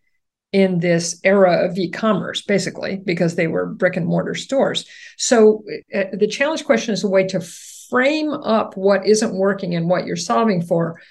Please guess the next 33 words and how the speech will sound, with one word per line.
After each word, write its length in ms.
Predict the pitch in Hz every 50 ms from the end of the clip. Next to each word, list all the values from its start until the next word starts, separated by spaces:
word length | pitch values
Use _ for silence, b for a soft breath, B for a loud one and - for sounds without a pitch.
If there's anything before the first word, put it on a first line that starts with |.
| B B
so 220 | - - 226 208
that 160 | - 208 185
you 200 | 196 202 208 214
can 300 | 214 - 208 180 180 185
use 320 | 190 202 247 277 277 - -
it 100 | 190 185
as 160 | 180 170 175
a 60 | 170
jumping 420 | 165 - 190 180 170 - 180 160
off 320 | 185 202 220 240 226 - -
point 240 | - 180 165 - -
to 120 | - 170
then 300 | 160 180 165 165 170 170
clearly 580 | - - - - - 214 220 220 202 196 185 170
define 500 | 165 165 170 - - 180 175 175 175 170
your 180 | 165 - - -
change. 600 | - - 196 170 - - - - - - - b b b b b b b b b b
And 300 | - 196 196 196 196 190
we 140 | 202 208 190
found 320 | - - 226 214 202 196
that's 220 | 196 190 180 -
often 500 | - - 202 202 196 196 190 175 175 170
very 400 | 170 - - 226 226 226 214 185
helpful 460 | 170 165 202 196 - - - 175 - -
for 140 | - 170 -
people 300 | - 175 165 - 180 165
who 100 | 208 196
are 60 | 180
just 240 | 170 208 214 214 -
kind 200 | - 233 196 190
of 100 | 175 180
in 220 | - 202 196 196
this, 380 | 196 185 175 170 170 - -